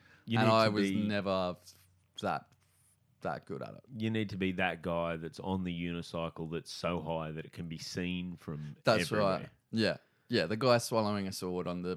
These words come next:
Speaker 2: fifteen-foot unicycle.
Speaker 1: Mm.
Speaker 2: Fair enough. Do that in Circular Quay. But I was only ever at the most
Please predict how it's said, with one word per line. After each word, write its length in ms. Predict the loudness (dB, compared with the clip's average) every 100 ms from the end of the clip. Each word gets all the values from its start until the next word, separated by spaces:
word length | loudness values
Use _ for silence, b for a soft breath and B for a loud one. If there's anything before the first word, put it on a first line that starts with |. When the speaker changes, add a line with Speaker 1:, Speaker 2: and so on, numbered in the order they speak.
| -6
Speaker 2:
fifteen-foot 640 | -10 -8 -6 -6 -6 -6
unicycle. 600 | -4 -6 -4 -6 -6 -4 -2
Speaker 1:
Mm. 260 | -2 -2
Speaker 2:
Fair 220 | 2 4 4
enough. 280 | 0 -8 -4
Do 140 | 0
that 160 | 2 0
in 100 | -2
Circular 440 | -4 -4 -6 -8
Quay. 340 | -4 -2 -2 -2
But 220 | -2 2
I 100 | 2
was 160 | 4
only 280 | 2 0 0
ever 200 | -4 -2
at 200 | -2 -4
the 60 | -6
most 560 | -6 -4 -6 -12 -18